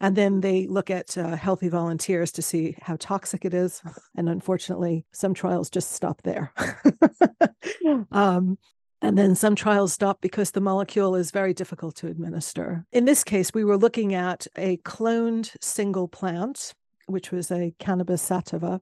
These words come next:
and every different generation of that plant was genetically identical 'cause they were all grown from a cloned plant. But they also had this thing called the entourage effect, which means that you had a variety of different molecules. You didn't just have one particular molecule. So for them, getting approval to test this in humans was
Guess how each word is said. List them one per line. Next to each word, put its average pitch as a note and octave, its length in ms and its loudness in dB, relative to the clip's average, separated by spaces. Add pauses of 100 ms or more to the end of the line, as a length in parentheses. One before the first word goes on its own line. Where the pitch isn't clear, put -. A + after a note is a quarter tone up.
and F#3 380 2 (160)
every A3 540 0 (180)
different G3 420 0 (180)
generation G3 560 4
of E3+ 120 -2
that F3 180 -4
plant E3+ 540 -4
was F#3 160 2
genetically F#3 500 2
identical E3 580 -6
'cause - 180 -8
they F3 100 2
were F3 120 2
all E3+ 80 0
grown F3 320 0
from D#3+ 160 -2
a - 40 -4
cloned F#3+ 480 0
plant. F3 520 -10 (120)
But G#3+ 240 4
they A3 120 10
also A3 280 8
had F3+ 260 0
this F3+ 280 0
thing F#3 200 0
called F3 200 -2
the F#3+ 120 4
entourage E3+ 560 -2
effect, E3 400 -8
which F3 220 -4
means F3+ 240 0
that F3+ 160 0
you F#3 140 0
had F3 220 0
a F3 60 -4
variety F3 540 2
of D3+ 80 -8
different F3 300 -4
molecules. E3 600 -4
You F3+ 80 -2
didn't F3 180 -2
just D#3+ 220 -6
have E3+ 160 -4
one E3 240 -4
particular F3 420 -6
molecule. E3+ 640 -6
So G#3 160 2
for G#3 140 2
them, G3+ 340 6
getting G3 300 4
approval F3+ 540 0
to - 120 -8
test - 340 -4
this E3 400 -2
in E3 160 0
humans E3 540 0
was E3 280 -6